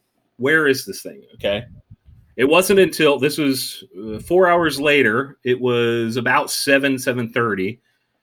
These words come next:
We come rolling out, and I'm walking around. We've got a, a, a dog trying to find it. We got all this stuff going on.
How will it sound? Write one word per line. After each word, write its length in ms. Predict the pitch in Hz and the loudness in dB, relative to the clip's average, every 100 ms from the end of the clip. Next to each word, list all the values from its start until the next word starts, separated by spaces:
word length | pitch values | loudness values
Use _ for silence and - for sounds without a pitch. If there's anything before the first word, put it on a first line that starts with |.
| _ _ | _ _
We 120 | 120 139 | 0 2
come 240 | 185 135 | 2 2
rolling 380 | 120 147 143 117 | 4 4 4 2
out, 160 | 135 | 2
and 80 | 127 | 0
I'm 100 | 120 | 0
walking 460 | 117 135 143 156 131 | 0 0 2 0 2
around. 220 | 123 113 | 0 -2
We've 100 | 120 | -2
got 160 | 117 104 | -2 0
a, 260 | 98 98 | -2 -2
a, 220 | 104 95 90 | -4 -4 -6
a 40 | 92 | -10
dog 760 | 104 123 147 151 147 139 143 | -2 4 6 8 8 4 -4
trying 240 | - 147 151 | -4 0 0
to 80 | |
find 420 | 147 160 151 151 147 | 0 -2 0 -2 -2
it. 100 | 127 | -4
We 100 | 131 | -2
got 160 | 123 | -2
all 180 | 135 156 | 0 2
this 180 | 143 139 | 0 0
stuff 240 | - 131 | -2 -2
going 280 | 127 131 120 | -2 -2 0
on. 400 | 120 110 98 107 | -2 -2 -4 -10